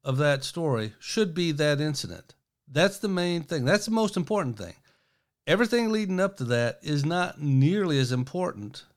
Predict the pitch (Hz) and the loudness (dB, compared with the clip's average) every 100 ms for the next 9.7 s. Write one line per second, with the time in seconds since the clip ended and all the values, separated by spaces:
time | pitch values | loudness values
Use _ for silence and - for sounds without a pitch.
0 | _ _ _ - 127 127 127 131 - _ | _ _ _ -6 -2 0 0 -2 -6 _
1 | _ _ _ _ 117 123 101 - - _ | _ _ _ _ -6 -4 -4 -6 -18 _
2 | _ _ 156 160 139 - - _ 156 131 | _ _ 2 2 2 -8 -20 _ 0 0
3 | 101 - - - 131 131 131 139 143 135 | 0 -6 -12 -4 2 4 4 4 2 0
4 | - 160 - 196 160 - 170 165 165 170 | -2 -4 -2 -2 -2 -2 -2 -2 -2 -6
5 | _ _ _ _ _ - - 160 165 165 | _ _ _ _ _ -6 0 4 4 2
6 | 165 151 - - 135 117 120 156 170 147 | -2 -4 -6 -10 -6 0 2 2 2 -2
7 | 165 160 160 - 110 92 107 120 147 151 | -2 -2 -4 -10 -20 -12 -2 2 2 2
8 | 135 143 131 131 143 135 147 127 139 139 | 0 0 0 0 -2 0 -2 0 -2 -2
9 | 139 147 143 135 - 147 147 | -2 -2 -2 -2 -4 -2 -4